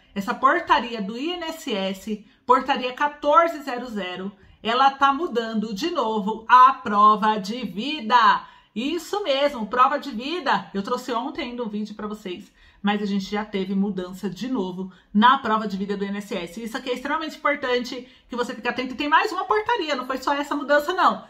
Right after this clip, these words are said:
Tem essa, eu já vou anunciar outra, vou anunciar o décimo quarto, vou anunciar outra informação. Então fica comigo até o final do vídeo pra você não perder as novidades. Olha só,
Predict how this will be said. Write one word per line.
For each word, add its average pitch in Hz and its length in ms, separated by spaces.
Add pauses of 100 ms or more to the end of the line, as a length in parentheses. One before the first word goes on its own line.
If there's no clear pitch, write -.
(160)
Tem 220 300
essa, 269 160
eu 254 60
já 240 80
vou 240 160
anunciar 294 500
outra, 277 340
vou 240 120
anunciar 320 400
o - 20
décimo 262 300
quarto, 233 400
vou 247 100
anunciar 302 540
outra 359 360
informação. 311 460
Então 285 160
fica 285 280
comigo 294 500 (260)
até 220 260
o 254 40
final 277 200
do 269 80
vídeo 220 220
pra 240 140
você 247 160
não 262 500
perder 320 320
as 262 140
novidades. 254 420
Olha 208 180
só, 262 400